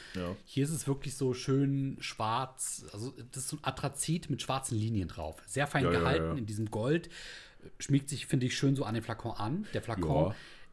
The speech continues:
Speaker 2: der hat, der hat eine schöne Form, finde ich. Der Deckel passt irgendwie auch.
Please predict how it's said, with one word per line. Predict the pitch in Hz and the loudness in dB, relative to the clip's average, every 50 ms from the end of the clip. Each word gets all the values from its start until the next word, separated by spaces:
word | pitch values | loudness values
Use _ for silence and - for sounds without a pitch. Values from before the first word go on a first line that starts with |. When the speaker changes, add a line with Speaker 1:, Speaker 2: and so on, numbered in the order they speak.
| - - - | -8 -4 -2
Speaker 2:
der | - - - | 0 0 0
hat, | 175 175 - - - - - - | -2 -2 -4 -6 -8 -10 -12 -10
der | - - - | -6 -4 -4
hat | 170 - - | -2 -2 -2
eine | 151 | -2
schöne | - - - 175 165 156 | -2 0 2 2 2 2
Form, | - - - 107 98 120 156 - | 0 -2 -4 -2 -2 -2 -2 -2
finde | - - 175 160 190 | -2 -2 -2 -2 -2
ich. | 240 262 - - | -2 -4 -6 -6
Der | - 104 | -6 -4
Deckel | 85 - 139 147 - - 131 | -2 -2 -2 -2 -2 -4 -6
passt | - - - - - - | -6 -6 -10 -10 -8 -6
irgendwie | 120 104 98 - - | -4 -4 -4 -4 -6
auch. | 90 90 90 127 208 247 - - - | -6 -4 -2 -2 -4 -4 -6 -12 -18